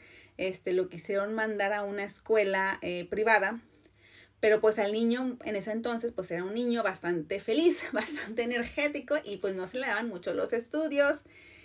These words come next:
Y, pues, cuando quería entrar a una pr-, a escuela primaria, eh, de privada, no, no pasó el examen.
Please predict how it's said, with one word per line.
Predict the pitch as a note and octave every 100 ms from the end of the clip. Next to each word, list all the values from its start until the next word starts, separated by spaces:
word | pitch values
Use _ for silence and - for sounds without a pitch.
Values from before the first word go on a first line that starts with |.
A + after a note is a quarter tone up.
| - - -
Y, | - D4+
pues, | D4+ C4+ A#3+ -
cuando | G#3+ A3+
quería | A3 A3+
entrar | A#3+ B3+
a |
una | C4+ -
pr-, | -
a | A3+
escuela | A3+ A#3 A3 A#3
primaria, | A#3+ B3+ B3+ B3+ A#3+ A#3+ -
eh, | G3+ G#3 G3+ G#3 G3+ G3 - - _ _ -
de | - G3+ G3 G3 F#3+ F#3+ F#3+
privada, | G#3+ B3 C#4 - _ _ _ -
no, | G3 A3 A3 A3
no | G#3+ A#3 A3+
pasó | A#3+
el | F#3
examen. | D#3+ G3 - D3+